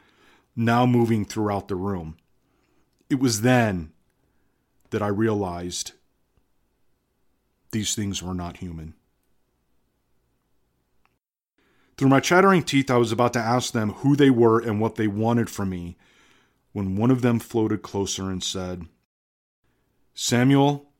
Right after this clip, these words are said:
we are from the afterlife. You have been chosen to assist us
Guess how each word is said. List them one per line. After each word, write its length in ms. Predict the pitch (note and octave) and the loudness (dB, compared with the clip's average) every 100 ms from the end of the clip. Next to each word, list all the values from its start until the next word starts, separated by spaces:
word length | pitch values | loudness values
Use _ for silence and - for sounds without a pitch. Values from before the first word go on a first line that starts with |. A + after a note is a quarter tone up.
| _ _ _ _ _ _ - | _ _ _ _ _ _ -2
we 120 | A#2+ | 2
are 80 | A#2+ | 2
from 240 | - A#2+ | 2 2
the 140 | A#2+ G#2+ | 2 0
afterlife. 760 | G2 G2+ F#2 E2+ F2 - - _ _ _ _ _ _ _ _ _ _ | -4 -6 -8 -8 -12 -16 -20 _ _ _ _ _ _ _ _ _ _
You 120 | C3 | 4
have 80 | D3+ | 6
been 160 | D#3+ C#3 | 6 4
chosen 460 | - D#3 D3 D3 | 4 6 6 6
to 60 | C3 | 4
assist 460 | B2 - D3+ - | 2 2 0 2
us 400 | B2+ G#2+ G#2+ - | 0 -2 -2 -4